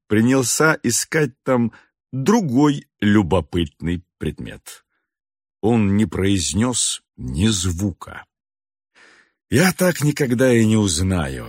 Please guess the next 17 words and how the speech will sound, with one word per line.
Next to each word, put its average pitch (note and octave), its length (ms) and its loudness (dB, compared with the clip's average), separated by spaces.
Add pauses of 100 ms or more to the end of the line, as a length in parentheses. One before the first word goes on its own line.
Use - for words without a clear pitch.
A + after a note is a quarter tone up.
(120)
был A#2 300 2
ли G#2 160 2
он G2 160 0
чересчур G2+ 640 -4
осторожным F2+ 720 -2
норманцем A2+ 880 -2 (240)
или A2 240 0
грубой, G#2+ 500 2
бесчувственной G2 800 -4
скотиной, C#2 720 -6 (760)
полным C3+ 460 4
идиотом C3+ 760 0 (300)
или F3+ 360 2
решительным A#2+ 640 0
человеком, F#2+ 640 0
хорошо F#2+ 400 -4
знавшим, F#2 560 -2